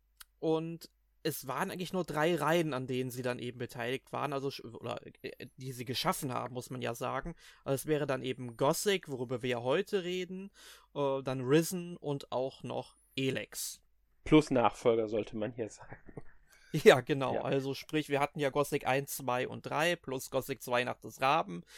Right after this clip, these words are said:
Speaker 1: dann Risen eins, zwei und drei und Elex eins und zwei.
Speaker 2: Mhm.
Speaker 1: Und das aktuelle Projekt dürfte vermutlich Elex drei sein. Also ich weiß nicht, ob es überhaupt offiziell mal so angekündigt wurde,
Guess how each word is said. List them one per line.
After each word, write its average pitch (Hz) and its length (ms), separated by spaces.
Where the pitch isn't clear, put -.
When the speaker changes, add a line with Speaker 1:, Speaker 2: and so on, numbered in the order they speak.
Speaker 1:
dann 135 300
Risen 175 420
eins, 175 380
zwei 160 320
und 156 160
drei 170 500
und 147 460
Elex 131 400
eins 127 200
und 127 140
zwei. 120 420
Speaker 2:
Mhm. 127 140
Speaker 1:
Und 151 120
das - 200
aktuelle 170 480
Projekt 147 680
dürfte 175 400
vermutlich 147 600
Elex 131 400
drei 120 320
sein. 110 360
Also 120 220
ich 123 160
weiß 156 200
nicht, 175 120
ob 156 120
es 165 120
überhaupt 143 540
offiziell 185 540
mal 170 180
so 151 320
angekündigt 202 880
wurde, 180 480